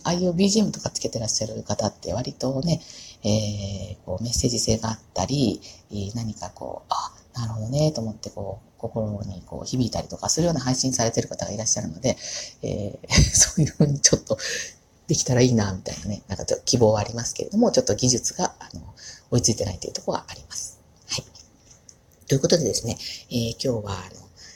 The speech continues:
えー、木村たぬきさんからね、えっと、メッセージとお便りを、えー、頂戴してたので、紹介させていただきます。いつもお聞きくださってありがとうございます。拝聴しましたのギフトをいただきました。ありがとうございます。え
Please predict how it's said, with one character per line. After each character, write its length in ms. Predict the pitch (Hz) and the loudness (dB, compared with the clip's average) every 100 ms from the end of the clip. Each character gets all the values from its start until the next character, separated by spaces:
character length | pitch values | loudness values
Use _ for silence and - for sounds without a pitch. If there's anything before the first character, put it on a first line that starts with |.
| - - | -20 -16
え 220 | - - | -14 -10
ー、 40 | |
木 100 | - | 0
村 160 | 185 208 | 2 4
た 100 | 220 | 2
ぬ 100 | 160 | 0
き 60 | - | -2
さ 100 | - | -6
ん 60 | |
か 120 | - | -12
ら 80 | - | -4
ね、 200 | 131 151 | 2 2
え 40 | 113 | 2
っ 60 | |
と、 140 | - 110 | -2 -2
メ 80 | 131 | -2
ッ 20 | |
セ 160 | - | -2
ー 40 | 101 | -6
ジ 160 | - | -8
と 220 | - 190 165 | 2 2 4
お 140 | - | 0
便 200 | 123 104 | -2 -2
り 100 | 104 | 2
を、 240 | 151 123 - | 4 4 2
え 60 | |
ー、 40 | 90 | -6
頂 140 | - | -4
戴 140 | 92 95 | -4 -4
し 60 | |
て 80 | 92 | -6
た 100 | - | -8
の 140 | 85 | -6
で、 280 | 101 165 - - | 2 2 2 -4
紹 140 | - - | -8 -6
介 160 | - | -4
さ 120 | - 110 | -4 -4
せ 60 | |
て 80 | - | -4
い 20 | |
た 80 | 120 | -2
だ 60 | 131 | -4
き 100 | 165 | -2
ま 160 | 180 | -2
す。 120 | 180 | -2
い 60 | 117 | -4
つ 120 | - | -4
も 200 | 113 95 - | -6 -8 -12
お 40 | |
聞 160 | - 120 | -10 -6
き 120 | 127 | -6
く 80 | - | -4
だ 100 | 127 | -4
さ 120 | 135 | -4
っ 60 | 131 | -2
て 80 | 104 | 0
あ 20 | |
り 60 | |
が 80 | 147 | 0
と 80 | - | -2
う 40 | |
ご 60 | - | -4
ざ 100 | 104 | -2
い 60 | 147 | 0
ま 80 | |
す。 140 | 175 - | -2 -4
拝 160 | - 156 | -4 2
聴 120 | 170 | 4
し 120 | 170 | 4
ま 100 | 160 | 0
し 40 | |
た 120 | - 175 | 0 -2
の 120 | - - | -4 -10
ギ 80 | - | -10
フ 80 | - | -6
ト 100 | 76 | -6
を 40 | |
い 40 | |
た 80 | - | -2
だ 100 | 143 | -4
き 80 | 143 | -4
ま 120 | 151 | -4
し 80 | 151 | -2
た。 180 | - 113 | 0 0
あ 40 | |
り 80 | - | -2
が 80 | 107 | -6
と 100 | - | -10
う 40 | |
ご 60 | - | -12
ざ 120 | 98 | -10
い 60 | 127 | -6
ま 220 | 131 135 | -4 -4
す。 140 | - - - - - - - | -6 -10 -14 -14 -16 -20 -20
え 60 | - | 0